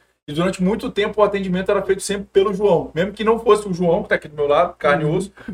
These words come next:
Speaker 1: mas era o João, independente de quem estivesse atendendo. E, cara, tinha um motivo por trás disso, a ideia era que,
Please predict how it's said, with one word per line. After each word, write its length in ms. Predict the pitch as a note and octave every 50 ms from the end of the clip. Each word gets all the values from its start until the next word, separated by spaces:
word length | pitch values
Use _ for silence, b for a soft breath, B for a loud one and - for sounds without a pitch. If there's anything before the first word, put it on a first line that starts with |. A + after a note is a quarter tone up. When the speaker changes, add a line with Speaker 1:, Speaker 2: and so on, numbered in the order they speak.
| E3+ E3+ -
Speaker 1:
mas 400 | D#3+ D#3+ E3+ F3 F#3 G3+ G#3 G3
era 180 | G#3 A3 A3 A3
o 240 | G#3+ A3 A3 G#3+
João, 400 | G3+ G#3+ A#3 A3+ A3 G3+ F3 D#3+
independente 420 | D#3+ D#3+ F3+ - - F3 F#3 F3+ -
de 60 | F#3
quem 120 | - G3 G3
estivesse 380 | F#3 - F3+ F#3 F3+ F3 -
atendendo. 480 | - - G3 G3+ F#3+ F3+ E3 D3+ C#3 - - _ _ _ _ _ _
E, 60 | G3
cara, 240 | F#3 B3 B3+ A#3 F#3+
tinha 160 | F#3 - F#3
um 60 | F#3+ G#3
motivo 440 | A#3 A#3+ - - A3 G#3+ A3+ A#3
por 220 | F#3 - A3 G3+ G3
trás 320 | - F#3 F3 F3 E3+ D#3+ -
disso, 260 | D3+ F3+ F#3 - F#3
a 40 | D#3+
ideia 200 | C#3+ D3 D3 D#3
era 120 | E3 F3
que, 320 | F3 - F3+ E3+ D#3 -